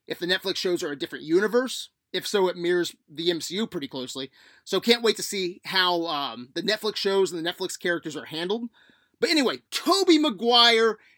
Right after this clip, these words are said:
Andrew Garfield, Charlie Cox, all three got huge reactions in the theater. Fucking blast. All right, let's talk about some more positives. Let's talk about Tom Holland.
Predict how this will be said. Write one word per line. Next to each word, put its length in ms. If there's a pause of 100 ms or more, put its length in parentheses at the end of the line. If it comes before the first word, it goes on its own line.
(180)
Andrew 460
Garfield, 800 (160)
Charlie 580
Cox, 640 (360)
all 220
three 320
got 300
huge 300
reactions 560
in 60
the 80
theater. 360 (600)
Fucking 340
blast. 400 (720)
All 80
right, 160
let's 200
talk 160
about 200
some 120
more 160
positives. 600 (600)
Let's 120
talk 140
about 220
Tom 220
Holland. 400